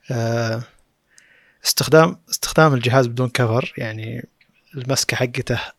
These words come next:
خرافية، خرافية، يعني لدرجة إنه يوم نزل ون بلس إيت، آه، قلت: "لحظة، خلنا نشوف ون بلس سفن تي شلون بدون الكفر". ف جدا مسكته خرافية، الوزن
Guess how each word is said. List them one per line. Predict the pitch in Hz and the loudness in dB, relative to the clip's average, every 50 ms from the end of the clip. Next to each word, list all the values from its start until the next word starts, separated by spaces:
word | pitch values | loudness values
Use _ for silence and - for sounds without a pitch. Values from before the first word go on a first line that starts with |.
| _ _ _ _ - | _ _ _ _ -14
خرافية، | - - - - 127 123 120 - - - 117 110 110 110 - - - _ _ - - - _ _ _ _ _ _ _ - | -10 -4 0 0 2 2 0 -2 -2 -4 -4 -4 -4 -6 -8 -12 -16 _ _ -20 -20 -20 _ _ _ _ _ _ _ -18
خرافية، | - - - - - 135 131 117 147 147 135 | -14 -10 0 2 4 6 6 6 6 6 6
يعني | 120 113 117 135 135 | 6 4 2 0 0
لدرجة | 131 135 139 131 127 - 139 | 2 2 2 2 2 0 0
إنه | 135 131 131 127 - - - _ - - | 0 2 2 2 0 -2 -8 _ -2 0
يوم | 143 131 131 139 | 2 2 2 0
نزل | 127 120 123 120 123 127 131 | 0 2 2 0 0 0 -2
ون | - 131 127 | -2 -4 -2
بلس | 120 - 123 - - | -2 -2 -4 -4 -4
إيت، | - 127 143 143 - - - - 247 _ _ _ - | -2 -2 -2 -2 -4 -8 -12 -12 -16 _ _ _ -4
آه، | 135 127 127 127 _ _ - | -4 -4 -4 -4 _ _ -14
قلت: | 139 - - | -12 -8 -6
"لحظة، | 131 123 - - 123 120 | -6 -4 -4 -4 -4 -4
خلنا | - - 131 127 | -4 -4 -6 -4
نشوف | 123 120 - 123 - - - - _ - - - - - - _ _ _ _ - | -4 -6 -6 -6 -8 -10 -12 -16 _ -20 -20 -20 -20 -20 -20 _ _ _ _ -6
ون | 135 123 | -6 -4
بلس | 117 - 120 - - | -2 0 0 2 2
سفن | 127 120 117 113 | 2 0 -2 -2
تي | - 131 127 117 117 | -2 -2 -2 0 -2
شلون | - - - 120 120 110 113 113 113 110 - | -2 0 0 0 0 0 0 -2 -4 -8 -8
بدون | 131 123 117 117 117 117 113 | -8 -6 -6 -4 -6 -6 -8
الكفر". | 113 - - 127 110 113 113 113 | -8 -6 -4 -4 -4 -4 -6 -6
ف | - - 117 120 123 127 - _ _ _ _ _ _ _ _ _ _ _ _ _ _ _ _ _ _ _ _ _ _ _ _ _ _ _ _ _ _ _ _ - | -4 -4 -4 -4 -4 -6 -10 _ _ _ _ _ _ _ _ _ _ _ _ _ _ _ _ _ _ _ _ _ _ _ _ _ _ _ _ _ _ _ _ 4
جدا | 190 175 147 - 160 | 4 4 6 4 2
مسكته | 143 139 120 - - 120 | 2 2 0 -2 -2 -4
خرافية، | 110 - 120 120 120 - 123 117 120 120 127 | -2 -2 -2 -2 -2 -2 -4 -4 -4 -4 -4
الوزن | 127 135 139 135 120 120 123 123 120 | -2 0 0 0 0 0 -2 -4 -4